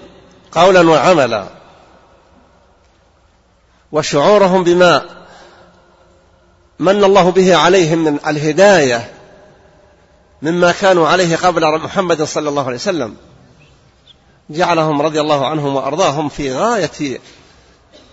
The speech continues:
الكمال والجمال العملي. ولهذا قال عنهم رسول الله صلى الله عليه وسلم:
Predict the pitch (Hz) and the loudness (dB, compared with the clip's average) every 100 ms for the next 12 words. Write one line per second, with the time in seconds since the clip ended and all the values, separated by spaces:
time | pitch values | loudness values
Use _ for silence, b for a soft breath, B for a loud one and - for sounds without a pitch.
0 | _ _ _ - 151 - 160 185 170 139 | _ _ _ -10 -8 -2 2 4 4 0
1 | 160 127 - - _ _ _ _ _ _ | -4 -8 -12 -20 _ _ _ _ _ _
2 | _ _ _ _ - 139 151 143 170 170 | _ _ _ _ -10 -4 -2 0 2 2
3 | 101 - - - _ _ _ _ - 113 | 0 -8 -20 -20 _ _ _ _ -12 -4
4 | 131 165 127 98 82 - _ _ _ _ | 0 0 0 -4 -12 -20 _ _ _ _
5 | _ - 151 156 185 185 185 240 240 165 | _ -6 -4 0 0 0 0 2 2 4
6 | 180 160 147 - 156 135 123 123 131 - | 2 2 0 -4 -4 -4 -2 -4 -6 -16
7 | - _ _ _ _ _ _ - 151 139 | -20 _ _ _ _ _ _ -8 -4 -2
8 | 147 135 123 196 160 151 | -2 -2 -4 -2 -2 -2